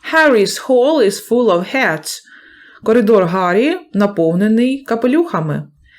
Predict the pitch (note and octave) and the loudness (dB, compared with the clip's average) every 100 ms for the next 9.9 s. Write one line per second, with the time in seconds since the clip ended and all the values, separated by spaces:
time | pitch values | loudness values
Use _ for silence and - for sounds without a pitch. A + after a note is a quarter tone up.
0 | _ - - A#3 C4 F#4+ - C4 A#3+ B3 | _ -8 -2 0 0 -2 -2 -2 2 2
1 | G3 D3+ - A3+ B3 D#3 D#3 - F#3 D3+ | 0 -2 -4 -2 0 -2 -4 -4 -4 -6
2 | - - - - - G3 G#3 G#3 F#3 D#3+ | -12 -16 -20 -18 -12 -6 -4 -2 -2 -2
3 | D#3 D#3+ D#3+ D3+ - D3+ D3+ D3+ D3 D4 | -6 -4 -4 -4 -6 -6 -2 -2 0 -2
4 | E4 - F#3+ G#3 - A#3 B3 - C#4 D#4 | -2 -2 -2 -2 -2 -2 -2 -2 -2 -2
5 | F#3+ D3+ _ _ _ _ _ _ _ _ | -4 -8 _ _ _ _ _ _ _ _
6 | _ _ _ _ _ _ _ _ _ _ | _ _ _ _ _ _ _ _ _ _
7 | _ _ _ _ _ _ _ _ _ _ | _ _ _ _ _ _ _ _ _ _
8 | _ _ _ _ _ _ _ _ _ _ | _ _ _ _ _ _ _ _ _ _
9 | _ _ - - _ G4 D#4 F3+ | _ _ -20 -20 _ -2 0 0